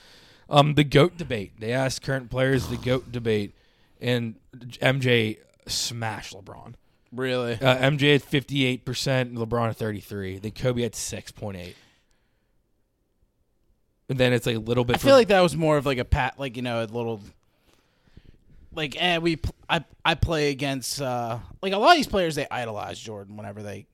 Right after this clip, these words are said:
Speaker 2: came into the league.
Speaker 1: Mm-hmm.
Speaker 2: So they probably, like, "Do I vote for my idol or the guy that I play against next Tuesday?"
Speaker 1: Mm-hmm.
Speaker 2: And they're like, "I'm
Speaker 1: And
Speaker 2: gonna
Speaker 1: I
Speaker 2: vote
Speaker 1: bet
Speaker 2: for
Speaker 1: a
Speaker 2: my
Speaker 1: lot of the
Speaker 2: idol."
Speaker 1: current players, after they retire, will say LeBron.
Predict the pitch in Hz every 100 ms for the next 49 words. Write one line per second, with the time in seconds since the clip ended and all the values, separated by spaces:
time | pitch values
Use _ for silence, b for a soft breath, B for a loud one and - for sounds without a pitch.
0 | - 135 107 107 104 104 101 107 _ b
1 | b b 135 123 113 151 151 151 135 135
2 | 123 - _ - 156 135 131 135 131 120
3 | 98 120 139 143 131 123 120 117 120 107
4 | - 156 113 107 107 - 135 113 107 -
5 | 135 107 - - - 120 104 98 b b
6 | b - 110 110 107 104 104 147 170 -
7 | 196 170 170 156 - 156 127 143 143 139
8 | 123 - - _ _ _ 135 131 - 120
9 | 110 98 104 101 98 110 95 90 92